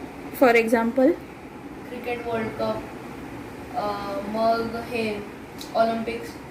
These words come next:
Speaker 2: जॅव्हलिन थ्रो, हॉकी, ते सगळं.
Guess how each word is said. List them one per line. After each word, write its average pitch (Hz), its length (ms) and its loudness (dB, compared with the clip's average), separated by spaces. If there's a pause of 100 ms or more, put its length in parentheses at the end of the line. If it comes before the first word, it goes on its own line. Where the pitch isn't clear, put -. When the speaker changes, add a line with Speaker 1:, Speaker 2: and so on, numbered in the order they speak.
(140)
Speaker 2:
जॅव्हलिन 214 400 0
थ्रो, 208 380 -4 (440)
हॉकी, 214 480 0 (720)
ते - 40 -4
सगळं. - 360 -6